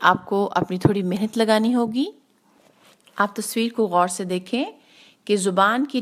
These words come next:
ٹپ کو اوپر کے سامنے کے دانتوں کے بالکل گمز پر تقریباً لگایا گیا ہے۔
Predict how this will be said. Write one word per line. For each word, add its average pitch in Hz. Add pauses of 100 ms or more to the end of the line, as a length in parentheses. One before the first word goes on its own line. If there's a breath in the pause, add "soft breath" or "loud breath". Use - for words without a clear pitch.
ٹپ 208
کو 214 (280 soft breath)
اوپر 226
کے 269
سامنے 226
کے 262
دانتوں 180
کے 208 (100)
بالکل 208 (100)
گمز 180
پر 202
تقریباً 190 (140)
لگایا 175
گیا -
ہے۔ -